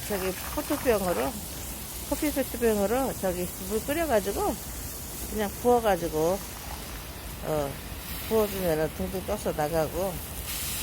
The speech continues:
소독이 돼가지고 깨끗해지거든요,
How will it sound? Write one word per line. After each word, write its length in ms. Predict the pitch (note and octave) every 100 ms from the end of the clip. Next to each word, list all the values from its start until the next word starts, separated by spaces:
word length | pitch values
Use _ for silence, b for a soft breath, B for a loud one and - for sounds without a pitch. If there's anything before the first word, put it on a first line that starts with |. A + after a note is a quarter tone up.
| - - - -
소독이 380 | C#4+ C#4 C#4 A#3
돼가지고 480 | F#3+ D#3 D3 C#3+ C#3+ - -
깨끗해지거든요, 800 | - D#4+ C#4+ F#3+ E3 D3 C#3